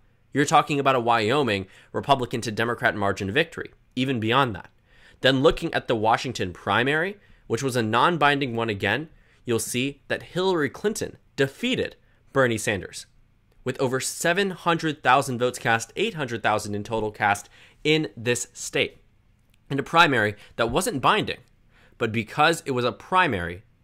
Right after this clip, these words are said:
Hillary Clinton performed better. And the reason for that is because caucuses are held very differently than presidential primaries. That's largely why I think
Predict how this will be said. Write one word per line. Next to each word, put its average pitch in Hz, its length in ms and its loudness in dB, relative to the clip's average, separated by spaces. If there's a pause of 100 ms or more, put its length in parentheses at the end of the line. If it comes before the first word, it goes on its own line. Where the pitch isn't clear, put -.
(220)
Hillary 151 360 0
Clinton 131 340 -6
performed 104 460 -6
better. - 260 -10 (500)
And 107 80 -6
the 101 60 -2
reason 127 300 0
for 165 100 -4
that 156 260 4 (240)
is - 120 -10
because 160 280 -2
caucuses 165 540 -2
are 147 100 0
held 147 300 0 (180)
very 139 360 4
differently 107 580 -4 (220)
than 117 120 -2
presidential 110 460 -2
primaries. 92 500 -4
That's 123 320 4
largely 139 400 0
why 139 300 4
I 110 60 2
think 110 240 -4